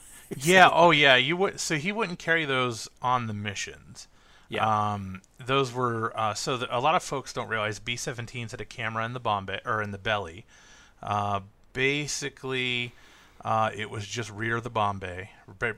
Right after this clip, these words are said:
Speaker 1: almost, uh, uh, like, around where the ball turret, uh, or, I'm sorry, where the radio room is. Uh, it was in the floor of the radio room.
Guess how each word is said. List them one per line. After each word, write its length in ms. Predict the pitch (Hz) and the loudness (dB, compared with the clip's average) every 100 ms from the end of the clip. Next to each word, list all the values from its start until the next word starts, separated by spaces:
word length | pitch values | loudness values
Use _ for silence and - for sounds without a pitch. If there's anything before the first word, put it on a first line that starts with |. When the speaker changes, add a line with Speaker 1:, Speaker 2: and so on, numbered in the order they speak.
| - | -4
Speaker 1:
almost, 500 | 120 117 107 - 117 | -4 -4 -6 -8 -4
uh, 420 | 107 101 101 95 - - - - | -4 -4 -6 -10 -16 -20 -20 -12
uh, 280 | 104 98 95 107 | -10 -10 -12 -8
like, 180 | 104 113 | -6 -2
around 240 | 110 110 | -2 -2
where 100 | 104 | -4
the 80 | 98 | -2
ball 220 | 110 104 | 0 0
turret, 400 | - 117 107 98 - - | -2 -2 -2 -4 -12 -12
uh, 240 | 92 92 - | -10 -8 2
or, 80 | |
I'm 240 | 127 131 131 | 6 8 6
sorry, 200 | 120 104 | 0 -2
where 100 | 101 | -4
the 100 | 98 | -2
radio 280 | 117 117 95 | -2 -2 -6
room 260 | 87 85 | -8 -14
is. 280 | 90 113 - - - - - | -14 -14 -18 -20 -20 -20 -4
Uh, 180 | 104 101 | 0 0
it 20 | |
was 140 | 107 107 | 0 -2
in 100 | 117 | -2
the 40 | |
floor 320 | 98 - 127 | -4 -4 0
of 60 | 127 | 0
the 60 | 110 | -2
radio 260 | 107 110 | -2 -4
room. 300 | 87 90 104 | -6 -8 -12